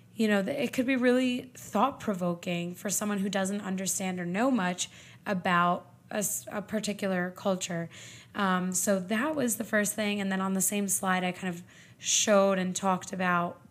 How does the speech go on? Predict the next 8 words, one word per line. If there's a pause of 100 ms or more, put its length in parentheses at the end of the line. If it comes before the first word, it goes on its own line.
the
holidays
that
were
going
on
in
September.